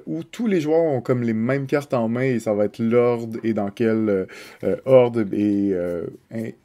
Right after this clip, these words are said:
évidemment l'interaction entre ces cartes-là qui vont déterminer,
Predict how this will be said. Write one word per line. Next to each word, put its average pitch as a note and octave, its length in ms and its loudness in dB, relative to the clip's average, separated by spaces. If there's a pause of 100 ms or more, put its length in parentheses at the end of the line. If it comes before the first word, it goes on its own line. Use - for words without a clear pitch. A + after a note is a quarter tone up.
évidemment A2+ 380 0
l'interaction A2+ 640 0
entre G#2+ 100 -6
ces G#2+ 140 -6
cartes-là A2+ 340 -4
qui A2+ 120 -12
vont G#2 100 -4
déterminer, G#2 680 -4